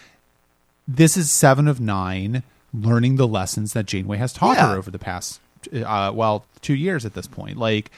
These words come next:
Speaker 1: and this is her, her graduation in a way. You know, she is
Speaker 2: Yeah.
Speaker 1: doing this thing to protect her home at this point. And that's nice to see.
Speaker 2: Yeah, that is nice to see. Um,
Speaker 1: I also think that there is, um,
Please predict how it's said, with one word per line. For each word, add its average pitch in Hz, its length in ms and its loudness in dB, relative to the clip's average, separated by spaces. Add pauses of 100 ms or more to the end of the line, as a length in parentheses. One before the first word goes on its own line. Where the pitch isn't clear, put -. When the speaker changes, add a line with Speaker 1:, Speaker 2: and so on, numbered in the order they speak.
(340)
Speaker 1:
and 131 180 4
this 131 180 2
is 123 120 -6
her, 120 460 2
her 131 120 -2
graduation 110 680 0
in 90 80 -4
a 90 40 -4
way. 87 180 -8
You 92 100 -6
know, 95 120 -4
she 110 220 -4
is 101 100 -2
Speaker 2:
Yeah. 175 200 4
Speaker 1:
doing 107 140 0
this 101 140 -4
thing 104 240 -4
to - 100 -14
protect - 500 -12
her 101 180 -6
home 127 320 2
at 110 100 -4
this - 180 -12
point. - 380 -12 (600)
And 143 500 4 (1120)
that's - 380 -2
nice 98 260 -6
to - 120 -10
see. 180 380 -4 (220)
Speaker 2:
Yeah, 151 300 2 (560)
that 117 180 -2
is 208 140 -10
nice 78 260 -6
to 76 100 -12
see. 73 320 -6
Um, 104 460 -2 (1700)
Speaker 1:
I 202 80 8
also 262 320 4
think 165 260 0
that 131 140 -8
there 113 200 2
is, 117 520 -2
um, 98 440 -6